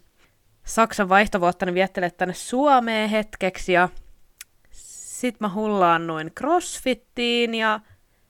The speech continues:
ja sen jälkeen mä menin ihan sekaisin smoothie bowlien tekemisestä. Et se on basically se, et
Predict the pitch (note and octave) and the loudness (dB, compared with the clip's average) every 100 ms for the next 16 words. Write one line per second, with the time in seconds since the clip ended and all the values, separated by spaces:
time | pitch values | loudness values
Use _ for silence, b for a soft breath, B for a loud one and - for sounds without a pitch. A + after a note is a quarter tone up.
0 | - G#3+ B3 C#4+ C4+ B3 B3 A#3+ A#3+ A#3+ | -6 -2 4 6 6 4 0 -2 -2 -2
1 | A#3+ C4 C4+ C4+ C4+ C4+ A3 G#3+ B3 C#4 | -2 -2 -2 -2 -2 -2 -2 -6 -2 0
2 | A#3+ - E3 D#3 D3+ D3+ D#3 D#3+ E3+ F3 | 0 -2 -4 -4 -4 -4 -6 -4 -4 -4
3 | E3+ F3 G3 - - - C#4 G3 A3 D#4 | -6 -6 -10 -12 -6 0 2 2 0 0
4 | D4+ C#4 C4 C#4 A#3+ A3+ | 0 0 4 6 6 4